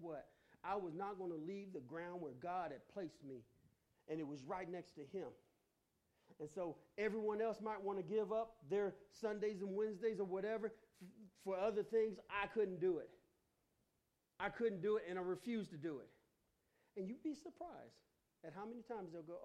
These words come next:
"Okay, we can work around that." Good. Good.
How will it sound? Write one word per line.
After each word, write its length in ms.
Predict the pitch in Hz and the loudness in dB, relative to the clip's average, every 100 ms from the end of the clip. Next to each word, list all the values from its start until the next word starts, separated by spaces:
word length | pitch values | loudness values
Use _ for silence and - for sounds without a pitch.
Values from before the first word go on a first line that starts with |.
| 262 | -8
"Okay, 200 | 247 220 | -6 -6
we 160 | 226 | -6
can 140 | 233 214 | -10 -10
work 180 | 202 | -10
around 300 | 180 180 170 | -12 -12 -10
that." 180 | 165 208 - _ _ _ _ _ _ _ _ | -10 -12 -20 _ _ _ _ _ _ _ _
Good. 220 | 370 330 - _ _ _ _ _ _ _ _ _ _ _ _ _ _ _ _ _ _ _ - | -8 -8 -12 _ _ _ _ _ _ _ _ _ _ _ _ _ _ _ _ _ _ _ -12
Good. 200 | 370 | -10